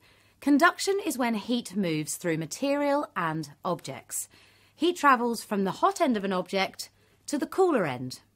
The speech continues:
This is also how one object can heat up another one by touching it.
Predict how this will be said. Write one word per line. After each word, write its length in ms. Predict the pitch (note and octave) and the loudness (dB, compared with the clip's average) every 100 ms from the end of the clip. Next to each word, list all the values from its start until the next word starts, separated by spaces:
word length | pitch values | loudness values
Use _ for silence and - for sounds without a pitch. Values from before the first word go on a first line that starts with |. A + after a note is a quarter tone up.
| _ _ _ | _ _ _
This 140 | D4+ | -2
is 100 | D#4 | 2
also 380 | E4+ F#4 - A3 | 4 4 4 0
how 180 | - C4+ | 2 2
one 320 | A#3+ C4 D#4+ C4 | 4 4 4 2
object 480 | F#3+ - F3+ - - | -4 -2 -6 -6 -8
can 140 | F#3+ | -8
heat 280 | D3+ G3+ - | -4 -6 2
up 180 | D#4 F4 | 4 4
another 300 | D4+ F3+ E3+ | 4 0 -2
one 320 | D#3 D3 D3 - | -2 -4 -4 -2
by 140 | G#3+ G#3 | 0 0
touching 500 | - C4 C4 D3+ B2+ | 0 -2 -2 -8 -10
it. 280 | A#2 - | -12 -16